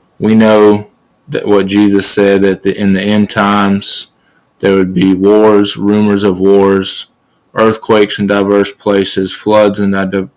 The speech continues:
diverse places. And he said, "These things must come to pass, but the end is not yet." Um, but he said, "Don't be afraid." And he told us while he was ascending, he said to carry on,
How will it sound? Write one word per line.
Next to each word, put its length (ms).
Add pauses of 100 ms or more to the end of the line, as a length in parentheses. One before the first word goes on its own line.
diverse 480
places. 760 (760)
And 120
he 80
said, 240
"These 240
things 240
must 320
come 200
to 80
pass, 540
but 200
the 140
end 320
is 160
not 300
yet." 500 (800)
Um, 320
but 120
he 40
said, 300
"Don't 220
be 100
afraid." 580 (540)
And 120
he 80
told 380
us 340
while 200
he 120
was 140
ascending, 540
he 80
said 240
to 80
carry 500
on, 480